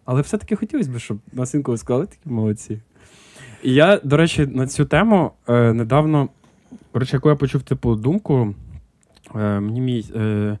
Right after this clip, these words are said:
знайомий, типу, каже, що він, він таку, знаєш, закидає, типу, тезу, що, типу, е, а що поганого бути в егої-, ну, бути егоїстом?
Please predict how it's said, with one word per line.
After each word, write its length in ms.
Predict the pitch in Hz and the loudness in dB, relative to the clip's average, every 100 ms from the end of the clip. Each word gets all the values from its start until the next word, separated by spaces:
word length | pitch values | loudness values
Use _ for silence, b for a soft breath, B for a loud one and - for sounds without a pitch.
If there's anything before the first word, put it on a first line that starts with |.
| b b | b b
знайомий, 420 | 104 101 131 147 120 | -10 -6 -2 -2 -2
типу, 200 | - 107 | -4 -4
каже, 300 | 120 107 98 | -2 -2 -4
що 280 | - 95 | -6 -6
він, 180 | 95 98 - - | -4 -8 -10 -4
він 180 | 139 123 | -2 -2
таку, 180 | 135 | 0
знаєш, 180 | 120 127 | 0 -2
закидає, 420 | 113 110 110 113 | -4 -4 -2 -2
типу, 220 | 107 101 104 | -4 -10 -4
тезу, 260 | 196 170 | -2 -2
що, 120 | 127 | -6
типу, 200 | - - | -8 -6
е, 80 | 107 b b b b b b b b b b _ 131 | -8 b b b b b b b b b b _ -8
а 400 | 117 117 120 123 | -4 -4 -2 -2
що 140 | 156 | 4
поганого 400 | - 147 151 139 | 4 4 0 -2
бути 300 | 127 131 123 | -2 -2 -2
в 120 | 107 120 | -2 -4
егої-, 380 | 113 117 180 - | -4 -4 -6 -6
ну, 100 | 117 | -2
бути 240 | 113 123 | 0 0
егоїстом? 640 | 120 113 113 98 - 82 | -2 0 -2 -6 -8 -12